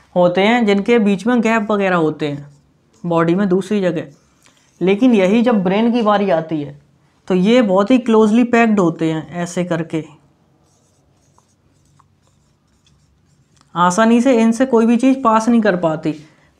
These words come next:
कोई स्पेसिफिक चीज़ें ही होंगी, जो मॉलिक्यूल्स ही होंगे जो आसानी से यहाँ से क्रॉस कर पाएंगे।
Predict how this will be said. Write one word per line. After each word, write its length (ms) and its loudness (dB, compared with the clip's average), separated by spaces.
कोई 260 4
स्पेसिफिक 720 0
चीज़ें 280 4
ही 120 6
होंगी, 340 4
जो 100 4
मॉलिक्यूल्स 540 2
ही 60 4
होंगे 260 2
जो 120 2
आसानी 440 0
से 120 2
यहाँ 180 0
से 120 -4
क्रॉस 320 -2
कर 160 -2
पाएंगे। 420 -6